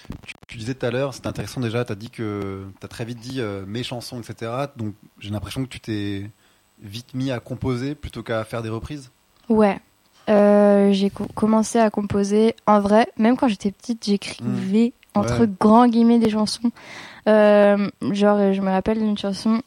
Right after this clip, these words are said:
Speaker 2: que j'avais écrite, euh, que j'avais, je sais pas, sept, huit ans, et ça s'appelait genre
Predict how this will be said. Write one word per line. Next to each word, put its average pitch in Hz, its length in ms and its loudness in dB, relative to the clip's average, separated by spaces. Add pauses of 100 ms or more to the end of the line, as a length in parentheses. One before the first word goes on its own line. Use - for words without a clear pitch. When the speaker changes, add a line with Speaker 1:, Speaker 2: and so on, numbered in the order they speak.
(120)
Speaker 2:
que 226 100 -2
j'avais 202 320 2 (480)
écrite, 277 480 0 (460)
euh, 226 200 4
que 214 100 2
j'avais, 214 380 4
je 208 60 2
sais 220 140 2
pas, 233 180 2
sept, 233 200 -2
huit 226 180 0
ans, 233 80 4
et 240 80 2
ça - 120 -8
s'appelait 208 240 2
genre 208 220 2